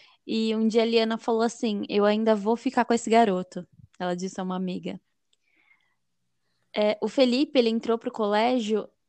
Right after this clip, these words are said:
no início de dois mil e três e a Liana entrou no meio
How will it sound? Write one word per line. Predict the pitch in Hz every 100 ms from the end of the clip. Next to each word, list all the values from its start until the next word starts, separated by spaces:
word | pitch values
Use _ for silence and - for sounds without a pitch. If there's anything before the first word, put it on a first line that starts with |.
| _ -
no | 220
início | 240 240 247 277 285
de | 269
dois | 254 254
mil | 247
e | 262
três | 247 202 190 196 214
e |
a | 208
Liana | 208 202
entrou | 208 208 208
no | 214
meio | 233 185 180 180